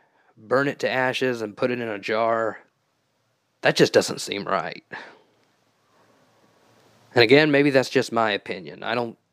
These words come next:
I, I'm not sure God feels the same way. I, th-, I think if he did, he would have said something about it in at least one of the Testaments.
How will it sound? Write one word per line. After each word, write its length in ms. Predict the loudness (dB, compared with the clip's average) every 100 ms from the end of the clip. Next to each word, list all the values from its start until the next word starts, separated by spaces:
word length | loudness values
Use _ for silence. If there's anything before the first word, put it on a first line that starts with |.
| -20 -20 _ -20 -20 _ _ _ -4
I, 180 | 0 2
I'm 220 | 2 2
not 180 | 0 0
sure 220 | 2 2
God 440 | 6 6 6 4 -2 -12
feels 300 | -2 0 0
the 80 | -2
same 300 | -2 0 2
way. 280 | 0 2 0
I, 60 |
th-, 180 | -2 -8
I 40 | -6
think 160 | -6
if 80 | -4
he 100 | -2
did, 320 | 6 6 6
he 140 | 0 -2
would 160 | -2
have 300 | -4 -8 -16 -8
said 240 | -8 -6
something 240 | -8 -8
about 260 | -6 -4 -2
it 140 | -4
in 400 | -6 -10 -10 -12
at 260 | -14 -12 -6
least 280 | -4 -4 -4
one 200 | -2 -2
of 120 | -4
the 80 | -8
Testaments. 720 | -8 -10 -10 -6 -6 -8